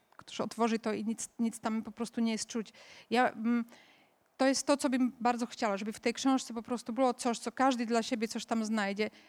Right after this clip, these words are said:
To, to, o czym jest dla mnie, to o tym ja mówię, ale wiesz, trudno mi powiedzieć, co ona jakby, jak in-, i-, inni ludzie ją odbierają.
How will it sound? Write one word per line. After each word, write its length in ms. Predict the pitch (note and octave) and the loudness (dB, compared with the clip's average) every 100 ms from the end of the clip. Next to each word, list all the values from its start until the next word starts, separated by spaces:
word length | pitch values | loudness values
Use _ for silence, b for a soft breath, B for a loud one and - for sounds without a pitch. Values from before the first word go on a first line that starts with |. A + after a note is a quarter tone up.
| _ | _
To, 160 | B3 B3 _ _ | 0 0 _ _
to, 160 | - C4 | 2 4
o 80 | - | 2
czym 180 | - B3+ | 0 2
jest 180 | B3 | 2
dla 140 | A3 A#3 | 2 0
mnie, 280 | A3+ A#3 A#3 | 2 -2 -2
to 160 | A#3+ | -4
o 100 | A#3 | -6
tym 180 | - A3+ | -6 -4
ja 80 | A3+ | -2
mówię, 360 | A#3+ G#3+ F#3+ | -2 -2 -4
ale 380 | G3 G3+ G3+ G3+ | -4 -2 -4 -6
wiesz, 300 | - G#3 G3+ | -10 -12 -14
trudno 300 | - A#3+ A#3+ | -8 -2 0
mi 100 | A3+ | 0
powiedzieć, 440 | A3 A3+ G#3+ G#3+ - | -2 -4 -4 -6 -6
co 280 | - A#3 A3 | -4 0 0
ona 280 | G#3+ G#3 | -2 -4
jakby, 380 | G#3+ G3+ G#3 G#3+ b b b | -6 -6 -6 -6 b b b
jak 340 | A3 A3+ - - | 0 0 0 -4
in-, 220 | A#3 A#3 | -2 0
i-, 220 | - G#3+ A#3+ | -4 -4 0
inni 180 | A#3+ | 2
ludzie 260 | A#3+ A#3 A3 | 2 0 0
ją 100 | A3 | 0
odbierają. 600 | A3+ G#3+ A3+ A#3 F#3+ F#3+ | 0 0 2 2 0 -6